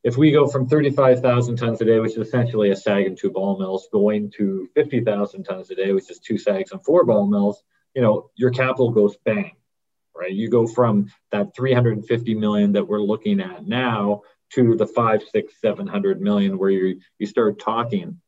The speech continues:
Côté, Hard Rock, and, and, and others, which are all great assets and very comparable to what we're doing. For us, we're perfect. We're trying to optimize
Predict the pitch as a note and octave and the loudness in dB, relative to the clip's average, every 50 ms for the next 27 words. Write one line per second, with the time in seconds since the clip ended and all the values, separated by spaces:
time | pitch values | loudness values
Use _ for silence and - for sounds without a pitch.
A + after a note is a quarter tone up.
0 | _ _ _ _ _ _ - - G#2 G2 F#2 - - F#2+ F2+ F2 E2+ E2 D#2+ - | _ _ _ _ _ _ -2 0 2 2 2 0 -2 -4 -2 -2 -2 -4 -6 -6
1 | - - F#2 F#2+ F#2+ F#2+ F2+ F2+ F#2 F2 E2+ E2+ F2 - - - _ - - - | -8 -8 -6 -4 -2 -2 -2 -2 -4 -4 -4 -6 -10 -12 -16 -18 _ -20 -20 -20
2 | _ - F2+ F2 - - - F#2 F2+ F2+ F2+ F2+ F2+ F#2+ F#2 F#2+ A2 C3 D3+ C3+ | _ -20 -20 -20 -20 -20 -20 -20 -20 -20 -18 -14 -12 -10 -6 -4 -2 -2 0 -2
3 | - - - - - - _ _ _ _ _ _ _ - C3 B2 C#3+ C3+ C3 B2+ | -2 -4 -8 -12 -16 -20 _ _ _ _ _ _ _ -2 0 2 4 4 6 6
4 | B2 A#2+ A2+ A#2+ A#2+ A#2+ A2 G2+ G2+ A#2 A#2+ A#2+ F3 E3+ E3+ C#3 A#2+ G#2 A2 C3 | 4 4 4 4 4 4 4 2 0 -2 -2 -2 -2 -2 -2 -2 -2 0 0 2
5 | C#3 D3 C#3+ D3 D3+ B2 A#2+ B2 B2+ C#3+ C3 A2 F#2 - - G2 G2 G2+ - - | 2 2 0 0 -2 -2 0 2 2 2 0 -2 -4 -6 -6 -4 -4 -4 -2 -4
6 | G2 G2 E2+ A2+ C3 B2+ - - - _ _ _ _ _ _ _ _ _ _ _ | -4 -4 -2 -2 -2 -4 -4 -8 -14 _ _ _ _ _ _ _ _ _ _ _
7 | _ _ _ - - - A2+ G#2+ A#2+ C3 C3 - - _ _ _ _ _ - - | _ _ _ -16 -6 -2 0 0 0 0 -2 -4 -10 _ _ _ _ _ -10 -10
8 | - - - - D3+ D3 - - D#3+ C#3+ D3 - - - B2+ B2 B2 - D3+ D3 | -10 -4 -2 0 0 0 0 0 -2 -2 -2 -4 -2 0 0 0 0 0 0 0
9 | D3+ D3 - - B2 G2 - - - A#2+ B2 C3 B2+ - - C3+ A#2+ A#2 A2+ A2+ | 0 0 0 0 0 -2 -2 -4 -6 -2 -2 -2 -2 -2 -2 -2 0 0 0 -2
10 | A2+ G#2+ | -4 -4